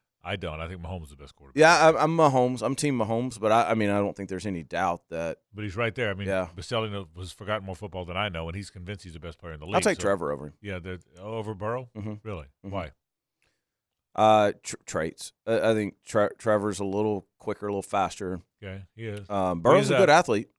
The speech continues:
Speaker 1: Yeah, he is a good athlete.
Speaker 2: But Trevor's a little bit twitchier, I
Speaker 1: Yeah.
Speaker 2: think, than what
Speaker 1: Yeah.
Speaker 2: Burrow is. He seems to be that, that to me anyway, and I think he's got a better arm.
Speaker 1: Yeah.
Speaker 2: I think Burrow's just working with this ridiculous amount of,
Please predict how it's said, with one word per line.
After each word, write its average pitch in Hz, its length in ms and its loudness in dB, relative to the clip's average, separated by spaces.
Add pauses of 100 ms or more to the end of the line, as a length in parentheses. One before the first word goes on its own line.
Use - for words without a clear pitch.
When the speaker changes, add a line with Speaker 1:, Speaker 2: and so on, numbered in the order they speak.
(100)
Speaker 1:
Yeah, 95 140 -18
he 98 100 -6
is 147 120 -6
a - 20 -12
good 107 120 -4
athlete. 73 300 -10 (140)
Speaker 2:
But 135 280 8
Trevor's 139 600 4
a 117 60 -2
little 120 400 2
bit 98 320 -2
twitchier, 67 540 -6 (320)
I 92 40 -10
Speaker 1:
Yeah. - 20 -8
Speaker 2:
think, 87 340 -6
than 92 160 -4
what 87 160 -4
Speaker 1:
Yeah. 65 80 -20
Speaker 2:
Burrow 87 320 -2
is. - 80 -2
He 160 80 0
seems 202 260 0
to 143 60 -10
be 120 100 -8
that, 67 240 0
that 117 180 0
to - 80 -14
me 107 100 -6
anyway, 101 260 -2
and 101 80 -4
I 110 40 -4
think 127 140 -6
he's 101 120 -10
got 101 120 0
a 90 40 -6
better 85 260 -2
arm. 98 300 2 (280)
Speaker 1:
Yeah. 92 100 -16 (240)
Speaker 2:
I 156 120 8
think 196 200 6
Burrow's 131 380 8
just 104 180 -6
working 101 380 -2
with 90 340 -2
this 90 420 -4
ridiculous 117 800 -2
amount 101 400 0
of, 85 140 -4